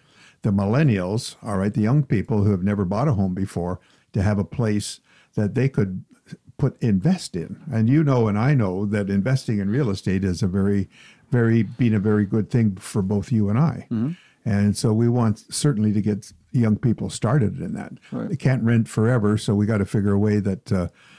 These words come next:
Speaker 1: that we can make this happen. And so I think that, uh, we will be exploring options. I had a nice chat today with Patrick Petch, and there will be some excerpts from that. Patrick has some ideas, but you also have some ideas about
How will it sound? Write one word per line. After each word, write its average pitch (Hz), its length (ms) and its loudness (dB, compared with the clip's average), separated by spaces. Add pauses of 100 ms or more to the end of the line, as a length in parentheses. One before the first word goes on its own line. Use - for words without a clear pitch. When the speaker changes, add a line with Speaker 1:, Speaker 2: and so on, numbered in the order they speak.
(140)
Speaker 1:
that 113 100 0
we 113 160 2
can 104 160 2
make 110 160 2
this 107 200 -4
happen. 90 460 0 (540)
And 110 200 2
so 107 500 0
I 113 120 0
think 113 280 0
that, 110 380 -2
uh, 101 420 0 (520)
we 123 140 2
will 117 160 4
be 110 220 2
exploring 120 880 0
options. 151 520 0
I 101 140 2
had 107 140 2
a 107 80 2
nice 110 260 0
chat 117 300 -2
today 113 240 2
with 107 200 0
Patrick 104 420 -2
Petch, - 460 -2
and 101 440 2
there 101 120 2
will 101 140 0
be 101 140 0
some 95 320 -2 (280)
excerpts 110 440 -2
from 101 200 2
that. 117 340 0 (200)
Patrick 107 480 -2
has 101 200 0
some 92 160 0
ideas, 113 520 2 (320)
but 165 160 -2
you 330 120 2
also 254 240 0
have 127 200 4
some 117 140 2
ideas 117 420 2
about 107 360 0